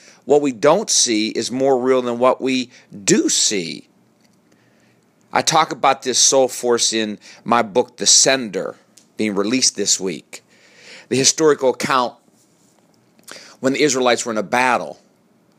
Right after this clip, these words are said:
And to lead the battle, Moses stood up on a rock and he lifted his arms,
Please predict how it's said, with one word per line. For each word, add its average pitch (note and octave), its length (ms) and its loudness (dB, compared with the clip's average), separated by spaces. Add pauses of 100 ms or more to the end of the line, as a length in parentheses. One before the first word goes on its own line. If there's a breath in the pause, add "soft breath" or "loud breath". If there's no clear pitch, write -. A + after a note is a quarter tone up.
(480 soft breath)
And A#2+ 300 0
to A#2+ 100 -8
lead C#3+ 300 0
the B2 60 -6
battle, G#2+ 360 2
Moses A2+ 460 2
stood A#2+ 220 0
up A#2 160 -2
on G#2+ 100 -2
a G#2 40 -2
rock A#2 240 4
and G#2 100 -16
he G2+ 80 -8
lifted A2+ 340 -4
his G#2 220 -2
arms, G#2+ 400 -2